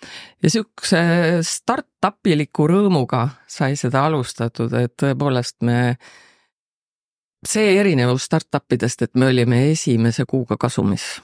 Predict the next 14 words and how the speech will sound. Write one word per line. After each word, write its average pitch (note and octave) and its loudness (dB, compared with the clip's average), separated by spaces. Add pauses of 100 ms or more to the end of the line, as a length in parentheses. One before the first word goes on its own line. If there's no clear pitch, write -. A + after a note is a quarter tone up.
(120)
kui - -2
me A2 2
hakkasime - -4
oma A2 0
tellimusi A2+ 0
müüma. B2 0 (720)
Et B2+ 0
me C3 2
saime D3+ 0 (240)
esimese C3+ -2
hooga E3 -2
üle C3 0
tuhande C#3+ -2
tellimuse E3+ -2